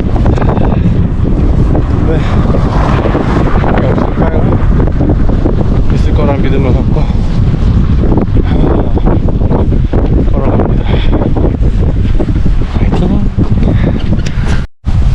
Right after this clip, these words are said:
라바나, 여기도 되게 마을이 예쁘네요. 아, 네, 또 이렇게 해서 소식이 오는지 모르겠네.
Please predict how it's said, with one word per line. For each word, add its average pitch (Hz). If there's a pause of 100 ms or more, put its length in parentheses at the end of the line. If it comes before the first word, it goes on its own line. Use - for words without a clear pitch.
(1120)
라바나, 143
여기도 165
되게 -
마을이 - (1040)
예쁘네요. 147 (2500)
아, 131
네, 143 (320)
또 131 (240)
이렇게 -
해서 123
소식이 143
오는지 117
모르겠네. 107